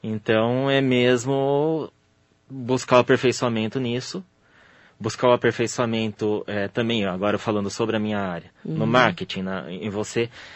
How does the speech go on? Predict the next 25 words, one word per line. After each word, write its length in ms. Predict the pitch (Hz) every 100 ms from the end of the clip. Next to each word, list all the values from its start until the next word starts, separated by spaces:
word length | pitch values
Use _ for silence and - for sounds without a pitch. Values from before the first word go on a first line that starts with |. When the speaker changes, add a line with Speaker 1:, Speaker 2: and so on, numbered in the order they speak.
| -
Speaker 1:
mostrar 500 | 117 113 - 135 147
o 80 | 135
que 120 | 113
você 280 | 107 - 98
faz, 440 | - 110 110 107
mostrar 320 | 104 98 131
o 40 | 131
que 100 | 107
você 280 | 107 -
tem, 240 | 95 117 113
mostrar 280 | 107 101 117
o 20 |
seu 140 | 110
serviço, 400 | 107 110 101 101
o 40 | 107
seu 120 | 110
produto. 500 | 104 110 120 139 156 _ - _
Por 140 | - 165
quê? 240 | - 90 _ _ -
Nesse 380 | 127 131 160 180
tá 140 | 143
passando, 560 | 131 117 - 160 143 107
daqui 240 | 123 127
a 60 | 120
pouco, 520 | 131 151 147 -